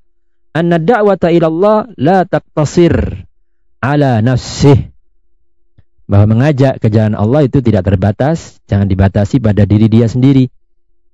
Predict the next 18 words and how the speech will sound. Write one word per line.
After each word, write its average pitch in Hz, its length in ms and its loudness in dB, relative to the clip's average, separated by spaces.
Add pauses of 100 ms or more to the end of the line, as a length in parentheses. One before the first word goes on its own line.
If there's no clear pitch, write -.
(100)
Karenanya 104 340 0
Allah 107 80 0
katakan, 110 560 -4
"Qum 247 320 4
fa'anzir," 170 640 0 (160)
bangkit 202 480 -2
kamu, 85 400 -6
berilah 139 400 0
peringatan. 90 480 -8 (1040)
Ya. 104 240 -14 (680)
Bangkit - 420 -4
apa? 151 240 -2 (220)
untuk 101 480 -2
memberikan 107 400 0
peringatan 117 480 -2
kepada 170 320 0
kaummu. 202 400 -2 (800)
Ya. - 160 -8